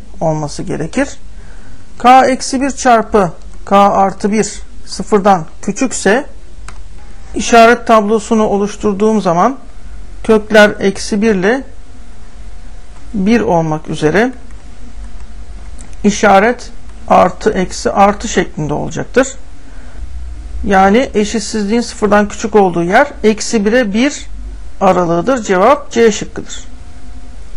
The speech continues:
Fonksiyonun artan olması demek,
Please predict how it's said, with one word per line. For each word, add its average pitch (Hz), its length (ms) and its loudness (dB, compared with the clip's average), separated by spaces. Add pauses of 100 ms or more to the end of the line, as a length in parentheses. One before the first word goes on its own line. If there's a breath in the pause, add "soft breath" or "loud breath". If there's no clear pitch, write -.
(1160 soft breath)
Fonksiyonun 262 680 2
artan 226 640 6
olması 180 460 0
demek, 180 540 -2